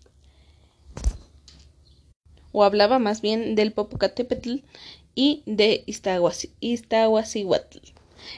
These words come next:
Entonces, en este caso, ustedes van a tener que identificar cuál ha sido el, el principio, cuál ha sido el nudo y cuál ha sido el desenlace.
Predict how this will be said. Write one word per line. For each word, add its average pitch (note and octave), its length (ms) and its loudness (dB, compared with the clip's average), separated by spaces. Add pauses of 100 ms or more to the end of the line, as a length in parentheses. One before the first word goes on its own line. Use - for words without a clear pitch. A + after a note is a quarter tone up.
Entonces, G#3+ 440 -2
en A3 140 4
este B3+ 240 0
caso, C#4 260 0
ustedes A3+ 340 -4
van G#3+ 160 -2
a G#3 100 -4
tener G3 300 -2
que A#3 100 -4
identificar C4 640 0
cuál A3 200 2
ha A3+ 100 2
sido G#3+ 400 0
el, G3 760 0 (800)
el G3 560 -2
principio, C#4+ 760 2
cuál G#3+ 160 2
ha A3 60 -2
sido G#3 260 0
el G#3 120 0
nudo C#4+ 260 4
y D4 60 0
cuál G#3 200 -2
ha G3 60 -4
sido F#3 220 -2
el F3+ 100 -2
desenlace. - 680 -10